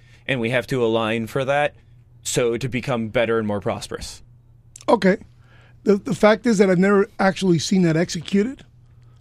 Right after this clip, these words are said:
Speaker 2: unfortunately, because our party's never earned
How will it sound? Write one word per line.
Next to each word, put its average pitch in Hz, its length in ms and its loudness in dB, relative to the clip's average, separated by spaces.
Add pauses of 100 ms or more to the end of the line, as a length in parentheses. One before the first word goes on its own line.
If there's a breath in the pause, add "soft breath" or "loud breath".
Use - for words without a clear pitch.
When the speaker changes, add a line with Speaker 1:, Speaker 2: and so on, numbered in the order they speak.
(120)
Speaker 2:
unfortunately, 185 600 2
because 160 560 0
our 170 140 2
party's 170 400 2
never 170 260 2 (100)
earned 190 500 2